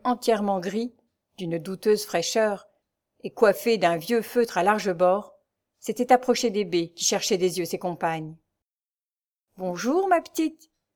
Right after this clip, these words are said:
lui avait-il dit d'une voix mielleuse et en fixant sur ses lèvres minces un sourire qu'il s'efforçait de rendre caressant. Hébé, habitué à une politesse enfantine par sa mère nourrice, avait répondu avec une belle révérence. «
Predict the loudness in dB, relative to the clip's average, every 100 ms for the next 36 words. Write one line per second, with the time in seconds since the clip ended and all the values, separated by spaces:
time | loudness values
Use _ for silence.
0 | _ -4 0 0 -2 -6 -10 -6 -4 -2
1 | -2 2 2 2 2 4 4 4 0 -2
2 | -2 -2 -12 -2 -2 -2 -6 -2 2 2
3 | 2 0 2 0 -2 -6 -4 -4 -2 -2
4 | -2 -2 -4 -6 -4 0 0 0 2 2
5 | 2 0 0 0 0 -4 -8 -10 _ _
6 | _ _ _ _ _ _ _ _ -2 0
7 | 4 4 4 0 -6 0 2 2 -2 -4
8 | 0 0 0 0 0 -2 -2 -2 0 -2
9 | 0 0 2 0 -2 0 0 -2 -8 _
10 | _ -2 2 4 2 0 -2 2 2 2
11 | -4 0 2 2 2 2 0 0 -6 -10
12 | -20